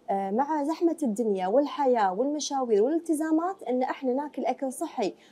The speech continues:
وقمنا نتجه لبعض العادات السيئة أو خلينا نقول الأكل السريع أو المعلب، وهذا بالأخير له أضرار جدًا كبيرة في المستقبل. صار بين الناس إنه شنو خيارهم،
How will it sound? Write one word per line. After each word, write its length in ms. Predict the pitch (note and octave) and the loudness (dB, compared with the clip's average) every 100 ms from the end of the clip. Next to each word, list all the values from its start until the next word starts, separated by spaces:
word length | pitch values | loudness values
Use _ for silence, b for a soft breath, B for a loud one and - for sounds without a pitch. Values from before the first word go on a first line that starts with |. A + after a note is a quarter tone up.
| b - | b -4
وقمنا 300 | G#3+ C4 A#3+ | 2 4 4
نتجه 480 | A3+ A3+ C4+ B3+ A3 | 0 0 0 0 -2
لبعض 320 | G#3+ C#4 C4+ | -2 -2 0
العادات 460 | A#3 G#3 A3 A#3 | 0 0 -2 -4
السيئة 520 | A#3 - E4+ E4+ D#4+ D#4+ b b _ | -8 -4 -2 2 0 -2 b b _
أو 140 | G#4 G#4 | 4 6
خلينا 220 | F4+ D#4+ | 2 2
نقول 280 | C4+ D4+ C#4+ B B | 2 0 -2 B B
الأكل 360 | - - D4 D4 | -2 0 -2 -2
السريع 520 | C4 - A3+ B3 C4 - | -6 0 2 2 0 2
أو 160 | G#3 A3 | 2 4
المعلب، 540 | B3+ C#4 D#4+ C4+ F#3 - - | 2 4 4 2 0 -2 -2
وهذا 420 | A3+ D#4 B3+ G3 | 0 0 2 2
بالأخير 680 | F#3+ D#4 E4 - F4 A4 - b b | 4 4 2 2 0 0 -6 b b
له 260 | A#3 B3 G3+ | 0 2 2
أضرار 400 | G3+ B3+ B3 F#3+ - | 2 4 4 2 -2
جدًا 400 | G3 E4+ F4 G4 | -2 -2 2 0
كبيرة 380 | F#4 F4 F#4 F#4+ | 2 0 2 2
في 100 | F#4 | 2
المستقبل. 640 | A#3 G3 - G3 F3+ E3 F3 B B B | 0 0 0 0 2 0 0 B B B
صار 280 | - F#4+ F4 | 2 6 6
بين 260 | A3+ B3+ B3 | 8 8 8
الناس 380 | B3+ C4 B3 | 6 2 0
إنه 260 | - B3 A#3+ | -2 -2 -2
شنو 260 | A#3 G4 G#4 | 2 2 4
خيارهم، 600 | D#4+ D#4+ D#4 B3+ F3+ | 0 0 -2 0 -2